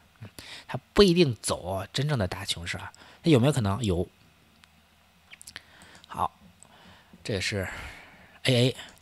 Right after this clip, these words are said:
我们看一下小盘股的表现，周线。嗯，小盘股非常的清晰哈，因为它的盘子小嘛，所以它这个图拉升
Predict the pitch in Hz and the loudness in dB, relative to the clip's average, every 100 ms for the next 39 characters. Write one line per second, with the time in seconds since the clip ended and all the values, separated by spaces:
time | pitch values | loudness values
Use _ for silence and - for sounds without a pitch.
0 | _ _ _ _ - - - - - 117 | _ _ _ _ -20 -20 -18 -18 -2 4
1 | 127 156 170 165 143 - 101 85 - 110 | 6 10 10 12 10 10 6 4 0 2
2 | 185 123 95 98 - - 95 - - _ | 4 4 4 0 -4 -8 -8 -10 -20 _
3 | _ _ - 113 113 104 - - _ _ | _ _ -4 -2 -2 -4 -10 -20 _ _
4 | 90 90 - - - - - 127 135 208 | -14 -14 -14 -14 -14 -4 6 8 10 8
5 | 202 101 - 165 156 143 - 180 170 175 | 8 6 4 4 4 4 6 4 6 6
6 | 135 107 139 135 143 120 - 127 127 - | 6 4 2 4 2 2 0 2 2 0
7 | - 85 101 - - - - _ 117 104 | 0 -2 -2 -4 -16 -16 -18 _ 2 2
8 | - 120 123 110 - - 101 101 123 123 | 4 4 4 2 0 0 2 8 8 8
9 | 139 139 | 4 0